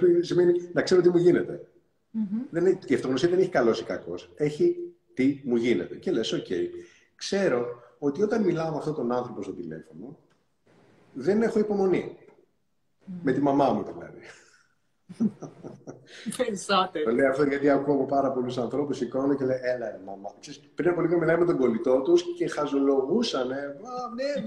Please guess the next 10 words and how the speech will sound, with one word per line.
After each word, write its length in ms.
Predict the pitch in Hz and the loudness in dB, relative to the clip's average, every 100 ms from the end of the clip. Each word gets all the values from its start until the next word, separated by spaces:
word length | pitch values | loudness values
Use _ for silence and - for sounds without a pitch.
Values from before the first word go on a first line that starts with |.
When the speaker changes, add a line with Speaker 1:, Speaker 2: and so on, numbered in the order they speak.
| 277 | -2
Speaker 1:
ναι, 80 | |
μια 160 | 269 269 - | -2 -6 -6
χαρά" 260 | 233 262 269 | -6 -2 -2
και 60 | |
τα 80 | 220 | -2
λοιπά. 280 | 180 226 240 - - _ _ _ | -6 -6 -10 -16 -20 _ _ _
"Έλα, 400 | - 113 113 104 | -2 2 2 2
μαμά, 320 | 92 92 95 95 | -2 -6 -8 -4
τι 160 | 113 | 0
έγινε;" 380 | 107 98 95 92 | 0 0 -4 -4